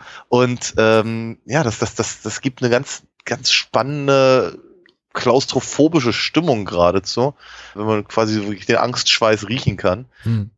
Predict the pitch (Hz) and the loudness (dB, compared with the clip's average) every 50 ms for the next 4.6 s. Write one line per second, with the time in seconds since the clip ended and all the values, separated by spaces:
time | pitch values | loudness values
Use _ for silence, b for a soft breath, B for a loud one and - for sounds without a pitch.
0 | _ _ _ - - - 117 117 107 92 107 107 107 104 101 98 95 92 107 131 | _ _ _ -10 -2 0 2 2 2 2 2 2 2 0 0 0 2 4 4 4
1 | 139 113 90 87 90 90 90 87 90 92 - - 110 123 - - - b b b | 4 2 2 4 4 4 4 2 0 -2 -2 -2 -4 -4 -4 -6 -12 b b b
2 | b b b b b _ _ _ _ _ _ _ - - - - 131 139 - - | b b b b b _ _ _ _ _ _ _ -20 -4 0 0 0 0 0 -2
3 | 131 - - - - 131 123 123 123 - - - - - - 120 110 107 135 135 | -4 -4 -4 -2 0 2 4 4 4 2 0 -2 -2 0 2 2 2 2 0 -2
4 | - - 131 131 143 - - - - 127 123 | -4 -2 -2 -2 -2 0 -2 0 2 2 2